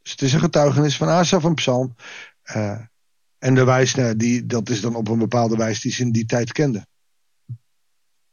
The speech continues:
Hoor ons, herder van Israël,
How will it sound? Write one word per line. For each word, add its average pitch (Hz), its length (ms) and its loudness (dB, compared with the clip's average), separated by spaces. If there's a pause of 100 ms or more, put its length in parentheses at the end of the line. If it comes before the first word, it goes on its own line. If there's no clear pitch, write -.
(420)
Hoor 254 200 4
ons, 147 420 2 (100)
herder 160 540 6
van 156 220 2
Israël, 117 460 0